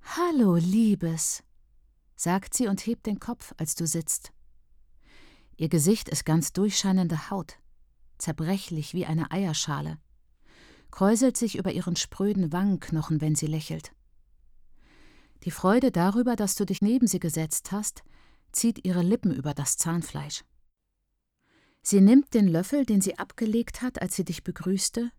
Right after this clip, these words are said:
wieder in die kraftlosen Finger und versucht ihr Bestes mit der Suppe. Ihre falschen Zähne liegen neben dem Teller. „Meinst du, dass ich sie einsetzen soll, Liebes?“,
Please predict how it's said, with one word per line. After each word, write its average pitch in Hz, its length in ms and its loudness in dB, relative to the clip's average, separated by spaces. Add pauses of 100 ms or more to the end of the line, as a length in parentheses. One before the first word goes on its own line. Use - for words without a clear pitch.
(120)
wieder 208 260 0
in 196 80 -4
die 185 100 -4
kraftlosen 196 720 -4
Finger 208 400 -4 (560)
und 190 120 0
versucht 208 420 0
ihr 185 120 -4
Bestes 185 480 -4
mit 165 140 -4
der 170 100 -2
Suppe. 156 360 -6 (1000)
Ihre 185 200 0
falschen 214 460 4
Zähne 202 420 2
liegen 202 360 2
neben 196 260 4
dem 190 160 2
Teller. 147 420 -4 (1500)
„Meinst 190 560 4
du, 349 100 -2
dass 330 240 -2
ich 349 140 -2
sie - 200 -4
einsetzen 208 680 2
soll, 214 200 0
Liebes?“, 226 600 -2